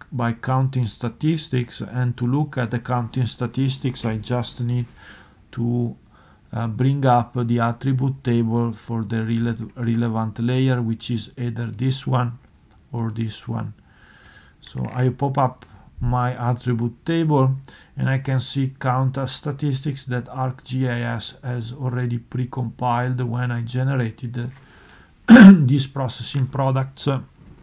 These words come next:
I can also look in arc G I S at the values of these, uh, parameters. <clears throat> remember that, uh, yes, I was saying, remember that with the information tool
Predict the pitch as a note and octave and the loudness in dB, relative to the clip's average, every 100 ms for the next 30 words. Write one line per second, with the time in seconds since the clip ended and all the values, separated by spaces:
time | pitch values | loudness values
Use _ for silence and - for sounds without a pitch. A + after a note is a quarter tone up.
0 | - - - - - - - - - - | -20 -20 -20 -20 -20 -20 -20 -20 -20 -20
1 | - - C#3 C3+ C#3 C#3 D3+ C#3 D3+ B2 | -20 -2 0 4 4 4 4 2 2 2
2 | - - - - - - - - C#3+ D3+ | -2 -16 -20 -20 -20 -20 -10 2 4 4
3 | C#3 D3 C#3 C3+ C3+ B2+ D3 C#3 B2+ A#2 | 4 2 2 0 -2 2 2 4 2 0
4 | D3 A#2+ C3+ C#3 B2 B2 B2+ C3 C3+ D#3+ | -2 -2 -2 0 2 4 6 6 6 2
5 | D3+ - C3 C#3+ C3 A#2+ C3 C#3+ D3+ D3 | 0 -8 -8 -4 -4 0 2 2 2 -2
6 | C3+ A#2+ C3+ B2+ A#2+ - B2+ B2 B2+ B2+ | -4 -4 -2 -2 -4 -4 -2 0 -2 -2
7 | D3 D3+ - - - F#3 A3 B3 A#3+ G#3+ | -2 -2 -2 -10 2 6 6 10 12 12
8 | E3 - - - - - - _ _ _ | 12 10 -2 -20 -20 -20 -20 _ _ _
9 | _ _ _ - - B2+ C3+ C#3 C#3 C#3+ | _ _ _ -20 -4 2 4 6 4 4
10 | C3+ - C3+ B2 - - A#2 G#2+ - - | 0 -8 -4 -4 -4 -4 -2 -4 -10 -20
11 | - - _ _ _ _ _ _ _ _ | -20 -20 _ _ _ _ _ _ _ _
12 | - E3+ C3+ C#3 D3 C#3+ D3+ C#3 C3 C#3 | -2 0 2 4 4 4 2 4 4 4
13 | C#3 C3+ D3 D#3 E3+ D3+ C3+ B2 - B2+ | 6 6 6 6 6 6 4 2 2 0
14 | C3 B2+ B2+ C3+ C3+ C3+ B2 C3+ C#3+ D3+ | 2 4 2 0 0 0 2 2 2 2
15 | D3 C3+ - D3 C#3 C#3 D#3+ | 0 0 -2 2 4 4 2